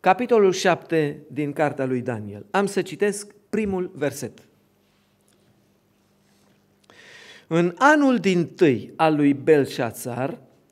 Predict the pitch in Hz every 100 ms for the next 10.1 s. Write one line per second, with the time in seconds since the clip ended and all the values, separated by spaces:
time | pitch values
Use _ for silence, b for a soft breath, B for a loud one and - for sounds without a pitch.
0 | _ 170 165 160 143 175 170 143 123 127
1 | 117 107 107 123 202 226 - - _ _
2 | _ _ 147 151 262 240 175 156 185 185
3 | - 196 156 156 151 214 214 - - _
4 | 233 226 160 120 180 - - - _ _
5 | b b b b - - 226 226 233 226
6 | 226 285 294 208 226 220 247 240 196 147
7 | - 170 151 147 175 208 180 147 127 139
8 | 202 208 202 180 240 254 233 170 156 196
9 | 202 - - 226 226 - 123 110 - -